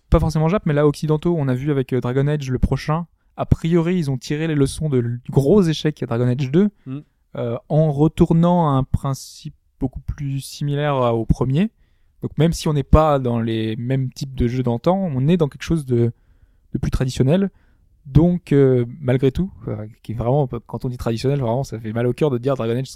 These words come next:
Speaker 1: traditionnel, surtout le trois, là, qui a l'air quand même assez action. Mais ils ont l'air d'avoir respecté un peu plus l'esprit original du R P G occidentaux, donc, occidental. Donc voilà, je, je, j'ai l'impression que malgré tout, ils se disent que les joueurs, on peut pas se passer d'eux.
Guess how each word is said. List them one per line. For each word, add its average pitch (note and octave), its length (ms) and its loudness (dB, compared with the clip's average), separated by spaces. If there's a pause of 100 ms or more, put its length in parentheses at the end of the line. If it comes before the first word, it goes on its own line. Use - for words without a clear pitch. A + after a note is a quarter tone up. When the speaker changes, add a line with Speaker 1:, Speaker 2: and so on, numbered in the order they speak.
Speaker 1:
traditionnel, C3+ 460 -6
surtout - 200 -12
le - 40 -12
trois, F3+ 240 -2
là, D#3 240 0
qui A#2 120 -6
a A2+ 40 -2
l'air A2 260 -6
quand A#2 120 0
même A#2+ 100 2
assez A2 200 -6
action. F#3+ 280 -2 (420)
Mais F#3 280 6
ils D3+ 140 4
ont D3 60 2
l'air F3+ 220 4
d'avoir D3 320 4
respecté - 420 -2
un E3+ 80 4
peu - 80 -8
plus - 460 -6
l'esprit C#3+ 440 -2
original B2 360 2
du B2+ 160 0
R A2+ 100 0
P A#2 140 2
G D3+ 420 2
occidentaux, C3 520 0
donc, D#3 120 -2 (420)
occidental. E3 440 0 (360)
Donc E3+ 200 8
voilà, D3+ 320 2
je, - 160 -4 (240)
je, D3 360 -8
j'ai C#3 120 2
l'impression A3+ 540 4
que A3 320 2
malgré E3 420 4
tout, A#3 320 2
ils E3 100 4
se D3 40 -2
disent G3 220 0
que E3+ 100 2
les D3 120 2
joueurs, D#3+ 360 2
on C#3+ 80 0
peut C3 100 0
pas E3 120 4
se - 60 0
passer B2+ 220 2
d'eux. F3+ 160 4